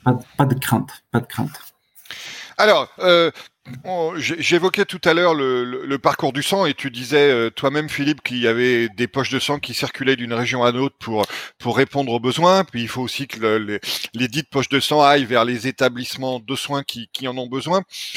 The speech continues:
Speaker 2: Donc, euh, du coup, qu'est-ce qui se passe une fois qu'on a donné notre sang ? Quel est, euh, le, le parcours de, de la poche de sang prélevée ? Comment, euh,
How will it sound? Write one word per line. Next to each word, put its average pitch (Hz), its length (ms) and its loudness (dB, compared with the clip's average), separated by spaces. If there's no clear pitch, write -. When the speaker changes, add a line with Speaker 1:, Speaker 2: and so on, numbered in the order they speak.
Speaker 2:
Donc, 170 260 0
euh, 156 100 6
du 143 100 -4
coup, 214 140 -2
qu'est-ce 226 220 2
qui 202 120 -6
se - 60 -8
passe 220 240 2
une 160 100 -10
fois 185 220 2
qu'on 139 400 -2
a 139 80 4
donné 143 260 -4
notre 131 200 -4
sang ? 196 260 0
Quel 165 200 2
est, 180 280 8
euh, 135 220 4
le, 127 260 -2
le 135 220 -8
parcours 165 480 0
de, 123 240 -2
de 120 140 -4
la 131 140 2
poche 151 360 -6
de 143 100 -4
sang 143 380 -4
prélevée ? 139 480 2
Comment, 147 500 0
euh, 120 220 4